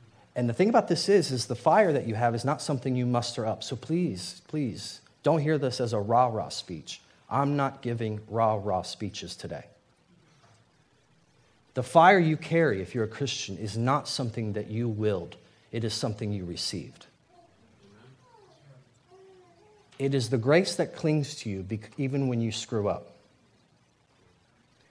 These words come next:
It's the grace that's clinging to you right now, even though you're bitter and you're blaming everything, everyone, including God.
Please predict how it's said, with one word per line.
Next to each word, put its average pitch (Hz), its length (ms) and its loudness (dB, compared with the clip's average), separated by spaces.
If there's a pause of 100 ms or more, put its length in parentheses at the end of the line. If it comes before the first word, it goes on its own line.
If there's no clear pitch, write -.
It's - 160 -4
the - 80 0
grace 147 360 4
that's - 160 -4
clinging 135 420 0
to 120 140 -4
you 107 100 0
right 117 200 2
now, 110 180 -2
even 107 260 -2
though 104 260 0
you're 117 140 0
bitter 98 440 0 (1080)
and 113 140 -2
you're 101 100 -2
blaming 98 560 -2 (300)
everything, 107 720 -4 (100)
everyone, 104 720 -4
including 104 520 -6
God. 87 300 -10